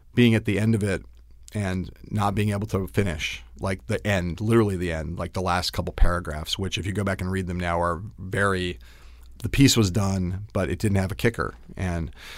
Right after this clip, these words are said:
I remember being, I'd been up for, like, three days straight. And Katrina called me from New York for some, from some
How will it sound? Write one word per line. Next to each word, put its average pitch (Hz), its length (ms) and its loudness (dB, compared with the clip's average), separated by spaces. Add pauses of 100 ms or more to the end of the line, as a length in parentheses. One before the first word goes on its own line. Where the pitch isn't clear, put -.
(720)
I 113 60 4
remember 101 260 4
being, 95 220 2
I'd 95 240 0
been 95 80 0
up 92 140 -2
for, 98 100 -4
like, 95 140 -2
three 92 160 -4
days 90 160 -2
straight. 90 260 -4
And - 80 -10
Katrina 104 300 0
called 92 240 0
me 95 60 0
from 92 120 -4
New 90 80 0
York 92 300 -2
for 92 80 -2
some, 90 160 -2
from 95 180 -4
some 90 220 0